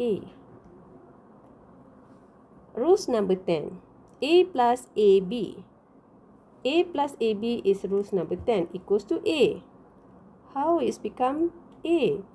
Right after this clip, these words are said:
It just look like you have A. So you take out one plus B like that. Take A together. So one plus B is equals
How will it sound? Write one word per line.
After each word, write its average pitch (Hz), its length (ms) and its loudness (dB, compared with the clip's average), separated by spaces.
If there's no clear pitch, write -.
It 214 60 -12
just 339 240 0
look 247 200 -2
like 214 200 0
you 196 120 -2
have 196 280 -2
A. 214 360 0
So - 140 -8
you 185 140 0
take 233 280 -6
out - 220 2
one 247 400 0
plus - 480 -4
B - 280 -14
like - 200 -16
that. 254 220 -2
Take - 160 -2
A 175 160 2
together. 180 560 0
So - 160 -6
one 339 440 2
plus 254 320 0
B 208 480 -6
is 208 160 -6
equals 247 320 -6